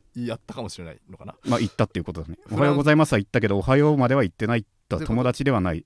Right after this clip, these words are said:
Speaker 1: ということですね。
Speaker 2: 最低限の挨拶しかしてないっていうことの
Speaker 1: はい。
Speaker 2: 表現なのかもしれないけど。
Speaker 1: はいはいはいはい。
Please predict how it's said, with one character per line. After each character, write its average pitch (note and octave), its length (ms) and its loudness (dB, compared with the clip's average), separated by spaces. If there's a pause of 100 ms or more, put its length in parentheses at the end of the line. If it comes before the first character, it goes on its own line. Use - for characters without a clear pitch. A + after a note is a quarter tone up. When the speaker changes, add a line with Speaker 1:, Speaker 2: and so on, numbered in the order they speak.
(120)
Speaker 1:
と F#3 80 2
い F3 60 4
う E3+ 40 2
こ E3 100 -4
と D#3+ 120 -6
で A#2 60 -8
す - 40 -12
ね。 - 0 -
Speaker 2:
最 A2+ 140 2
低 A#2 120 2
限 A2+ 100 2
の F#2 100 0
挨 G2+ 100 -4
拶 E2+ 100 -8
し - 60 -10
か F2+ 80 -6
し - 120 -10
て G#2+ 80 0
な A#2 100 2
い A#2 40 0
っ - 20 -4
て - 120 -6
い - 20 0
う - 20 0
こ A2 100 -6
と C#3+ 340 -2
の C3 140 2
Speaker 1:
は C#3+ 120 0
い。 - 120 -12 (120)
Speaker 2:
表 A2+ 200 2
現 G2 60 2
な E2 60 -2
の E2 80 -4
か D2+ 80 -12
も D2 80 -12
し - 120 -12
れ D#2 60 -6
な F2+ 140 -6
い F#2+ 40 -8
け D#2+ 40 -6
ど。 C#2+ 80 -14
Speaker 1:
は D2+ 60 -14
い - 20 -16
は - 60 -20
い - 20 -20
は A1 80 -20
い - 40 -20
は - 120 -20
い。 - 40 -20